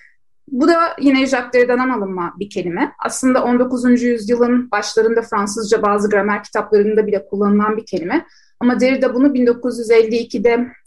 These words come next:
e, Ignatius Gelb'in bir kitabının baş-, e, içinden alıyor. E, bu gramatoloji kes-, kelimesi yazı sistemi çalışmaları demek. Bilimi, yazı sistemi, e,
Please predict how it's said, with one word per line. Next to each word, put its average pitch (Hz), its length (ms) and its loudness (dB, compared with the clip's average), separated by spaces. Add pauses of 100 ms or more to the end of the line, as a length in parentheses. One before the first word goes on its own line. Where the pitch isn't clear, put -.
e, 202 260 0
Ignatius 226 600 -2
Gelb'in 220 460 -2
bir 208 80 -8
kitabının 220 640 -2 (100)
baş-, 208 360 -6
e, 196 240 0
içinden 220 480 -2
alıyor. 196 480 -4 (580)
E, - 20 2 (320)
bu 277 280 2
gramatoloji 262 560 0
kes-, 214 400 -2
kelimesi 214 440 0 (100)
yazı 349 280 6
sistemi 202 720 -2 (100)
çalışmaları 190 760 -2 (280)
demek. - 260 -8 (260)
Bilimi, 269 360 4
yazı 269 220 0
sistemi, 202 560 -2
e, 185 260 -2